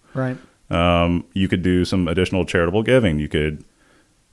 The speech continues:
Speaker 2: you know, pay into a five twenty-nine plan for
Speaker 1: Right.
Speaker 2: grandkids, college, uh, planning type stuff. So we do this quite a bit for folks. Occasionally we'll run into, uh, a-, an individual or a couple where, you know what, we'll, we're gonna tell you what you need to hear, not what you wanna hear.
Speaker 1: Right.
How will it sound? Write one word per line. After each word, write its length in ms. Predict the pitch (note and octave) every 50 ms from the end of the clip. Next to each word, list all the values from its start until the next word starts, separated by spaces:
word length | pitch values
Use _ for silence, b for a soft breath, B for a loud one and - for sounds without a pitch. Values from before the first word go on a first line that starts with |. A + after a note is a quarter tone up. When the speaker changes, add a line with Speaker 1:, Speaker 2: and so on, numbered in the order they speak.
| _ _
Speaker 2:
you 80 | - F#2+
know, 120 | E2+ D#2+
pay 240 | D#2 - G2+ G2 G2+
into 240 | G2+ G2 F#2 F#2 F2+
a 60 | F2
five 240 | - - F#2+ F#2+ -
twenty-nine 340 | - G2+ F#2+ G2+ A2+ A#2 A2
plan 220 | - F#2 E2+ E2+
for 100 | D#2+ E2+
Speaker 1:
Right. 260 | - B2+ A2+ A#2+ A#2+ A2
Speaker 2:
grandkids, 300 | G2 F#2 F2 E2 D2+ -
college, 420 | - - G#2+ A#2 A#2 G2+ E2 - - _ _ -
uh, 220 | - E2+ E2 D#2+ D#2
planning 440 | - - F2+ E2+ E2+ E2 D#2+ D2+ D2+
type 220 | - F2+ E2 D#2
stuff. 200 | - - D2+ D2+
So 200 | - - E2+ E2+ -
we 300 | - G2+ G#2+ G#2+ G2 F#2 - - _ _ _ _ _ _ -
do 160 | F3+ F3+ F#3+
this 260 | C#3 F#2+ - - - - _ _ _ _ _ -
quite 280 | - - A2+ A2+ B2
a 20 | A2
bit 160 | F#2 G2 -
for 120 | - F#2
folks. 320 | D#2+ - D#2+ D2+ C2+ - - -
Occasionally 480 | - C3 - - F3+ F#3 F3+ F3 D#3+ D3
we'll 120 | C#3 B2+ B2
run 180 | A#2+ A2 G#2+
into, 600 | G#2+ G#2+ G2+ - - F#2 F2 F2+ F2+ F#2 G2+ G2+ - - _ _ - -
uh, 320 | - E2+ F2 F2 F2+ F#2 - -
a-, 180 | - - - G#2+
an 120 | G#2 G2+
individual 400 | G2+ G2 G2 F#2 F#2+ F2 G2+ F#2
or 80 | F#2 F2+
a 40 | E2+
couple 280 | - F2 - A#2+ A#2
where, 260 | A2 F#2 F#2 F#2 F#2+ -
you 100 | - G2+
know 120 | G2 F#2+
what, 140 | G2+ G2 -
we'll, 180 | - F#2+ F#2+ -
we're 80 | - G#2
gonna 140 | A#2 C#3 D3
tell 160 | C#3 - D#3
you 100 | D#3 C#3 B2
what 120 | B2 -
you 80 | G#2+ F#2+
need 260 | F2+ F#2+ G#2+ A#2+ G#2+
to 60 | D2+
hear, 360 | D2 D#2 C#2 B1+ D2+ F#2+ - - _ _ _ _ _ -
not 100 | - -
what 140 | A2+ -
you 60 | - D3+
wanna 220 | C#3+ C3+ A#2+ F2 -
hear. 260 | C#2+ C#2+ D#2 A#2+ - - -
Speaker 1:
Right. 180 | B2+ A#2+ B2